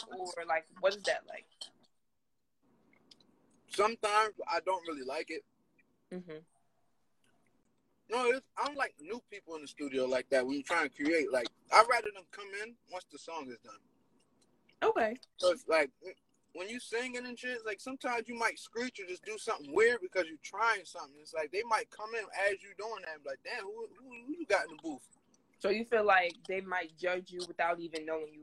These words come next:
Speaker 1: for real and your capability?
Speaker 2: Exactly. <laughs>
Speaker 1: Okay.
Speaker 2: And you can't come out like, "Yo, I got fire," and just start playing something 'cause you recorded.
Speaker 1: That makes sense, yeah.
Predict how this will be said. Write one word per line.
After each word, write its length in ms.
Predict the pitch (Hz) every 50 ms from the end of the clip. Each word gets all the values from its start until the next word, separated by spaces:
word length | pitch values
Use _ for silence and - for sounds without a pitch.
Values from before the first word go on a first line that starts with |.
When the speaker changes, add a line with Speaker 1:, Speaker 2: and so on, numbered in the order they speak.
| 151
Speaker 1:
for 120 | - 156 147 147
real 220 | 151 147 - - _ _ -
and 100 | 180 160
your 80 | 160
capability? 500 | 160 - 143 156 - - 156 156 147 147
Speaker 2:
Exactly. 280 | 175 175 170 147 - - -
<laughs> 60 | - _ _ _ _ _ _ _ _ _ - _ _ _ _ _ _ _ _ _ _ _ _ _ _ _ _ _ - 453 - - - -
Speaker 1:
Okay. 60 | - - - - 202
Speaker 2:
And 80 | 285
you 60 | 339 - _
can't 260 | - 226 190 180 185 -
come 200 | - 196 185 180
out 160 | 175 170 165
like, 140 | 165 156 151
"Yo, 120 | 151 156 151
I 80 | 170 185 -
got 180 | 143 135 131 - -
fire," 280 | 175 185 185 175 160
and 100 | 156 151
just 140 | 151 156 -
start 200 | _ - - - - _
playing 320 | 151 165 185 214 214 196 180
something 260 | - 185 185 185 -
'cause 120 | - 180 175
you 80 | 185 190
recorded. 460 | 170 165 - - 233 269 262 233 - - - _ _ _ _ _ _ _ _ _ _ _ _ _ _ _ _ _ _ _ _ _ _ _ _ _ _ _ _
Speaker 1:
That 160 | - 254 453 523
makes 220 | 480 403 370 - -
sense, 320 | 202 185 170 170 - -
yeah. 280 | 185 180 170 160 160 156